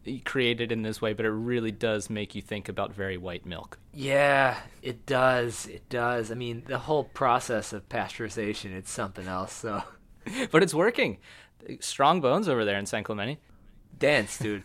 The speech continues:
Speaker 2: Dense.
Speaker 1: <laughs> I mean, so this is an interview. This is the Stab interview with Crosby Colapinto, who just qualified for the C T. He's one of four two percenters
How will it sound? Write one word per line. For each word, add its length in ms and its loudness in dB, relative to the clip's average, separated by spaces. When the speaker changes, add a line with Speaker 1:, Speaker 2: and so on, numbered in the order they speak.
Speaker 2:
Dense. 460 0
Speaker 1:
<laughs> 420 -4
I 60 6
mean, 220 4
so 400 4
this 240 4
is 120 2
an 100 0
interview. 380 0
This 160 -2
is 80 -8
the 100 -6
Stab 340 6
interview 460 -2
with 280 2
Crosby 300 2
Colapinto, 680 -2
who 140 -4
just 340 -2
qualified 560 4
for 320 4
the 80 0
C 200 -2
T. 320 -4
He's 300 -6
one 220 0
of 100 -2
four 680 0
two 180 -2
percenters 580 -2